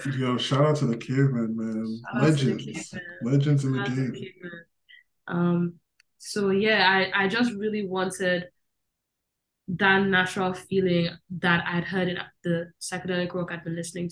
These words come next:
Speaker 2: to, you know. We don't hear much about that. There's not a lot of history or even, like, we don't hear much about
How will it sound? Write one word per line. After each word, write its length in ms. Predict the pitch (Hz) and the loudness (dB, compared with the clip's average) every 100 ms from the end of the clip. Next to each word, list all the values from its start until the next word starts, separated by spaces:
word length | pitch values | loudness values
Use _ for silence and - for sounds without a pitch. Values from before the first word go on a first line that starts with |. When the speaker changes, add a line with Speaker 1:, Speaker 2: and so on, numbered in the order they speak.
| - | -6
Speaker 2:
to, 240 | 170 160 | -8 -8
you 80 | 175 | -6
know. 300 | 180 175 180 | -4 -4 -4
We 100 | 190 | 4
don't 200 | 247 381 | 6 8
hear 160 | 277 247 | 6 6
much 220 | 240 - | 4 0
about 280 | 170 180 180 | -4 -6 -4
that. 220 | 170 165 - | -2 -4 -2
There's 160 | 202 226 | 0 4
not 160 | 262 | 4
a 60 | 208 | 2
lot 200 | 208 208 | -6 -6
of 120 | 180 | -8
history 520 | - 208 - - 202 190 | -6 -8 -6 -4 0 2
or 180 | 175 175 | 2 0
even, 300 | 240 240 208 | 2 2 2
like, 200 | 180 - - - _ - | 0 -6 -14 -20 _ 0
we 80 | 240 | 6
don't 160 | 302 | 6
hear 240 | 302 285 254 | 6 6 6
much 180 | 233 226 | 4 2
about 380 | 185 185 180 | 2 2 2